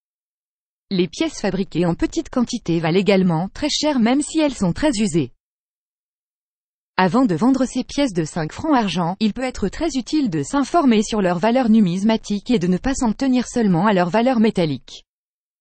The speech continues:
Pour en savoir plus, cliquez sur les liens sous la vidéo qui fournissent des ressources pour connaître exactement la valeur des pièces de cinq francs argent.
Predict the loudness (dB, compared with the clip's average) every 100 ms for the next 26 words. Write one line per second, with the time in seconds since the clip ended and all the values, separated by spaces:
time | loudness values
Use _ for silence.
0 | _ _ _ _ _ _ _ _ _ _
1 | -2 0 0 0 0 0 -2 -4 -4 -2
2 | -4 -4 -2 -4 -2 -2 0 2 2 0
3 | 0 -2 0 0 0 2 0 -4 -8 -4
4 | -2 0 0 0 0 0 -2 -4 -8 -6
5 | -4 0 0 0 -2 -2 -2 -2 -2 0
6 | 2 2 2 2 0 -2 -2 -4 -2 -4
7 | -4 -6 -8 -8 -2 -2 0 -2 -4